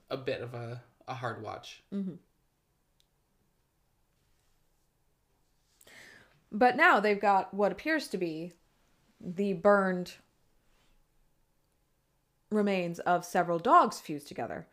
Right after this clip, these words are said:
Speaker 1: Mm-hmm.
Speaker 2: And they're like, "What the everlasting fuck?" Because they do see the tentacled beast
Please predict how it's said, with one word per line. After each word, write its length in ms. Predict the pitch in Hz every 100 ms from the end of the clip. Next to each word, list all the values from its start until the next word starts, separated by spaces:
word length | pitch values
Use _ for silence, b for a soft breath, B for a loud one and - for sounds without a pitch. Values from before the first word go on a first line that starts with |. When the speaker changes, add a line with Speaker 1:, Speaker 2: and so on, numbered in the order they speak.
| -
Speaker 1:
Mm-hmm. 260 | 127 123 113
Speaker 2:
And 140 | 185
they're 100 | 180
like, 220 | 175 165 - _
"What 300 | 180 196 202
the 80 | 202
everlasting 500 | 165 160 147 - 151
fuck?" 320 | 190 - - _ _ b b b -
Because 220 | 208 208
they 120 | 220
do 280 | 196 339 349
see 180 | 320 285
the 100 | 226
tentacled 460 | 240 220 196 185
beast 480 | 269 165 - -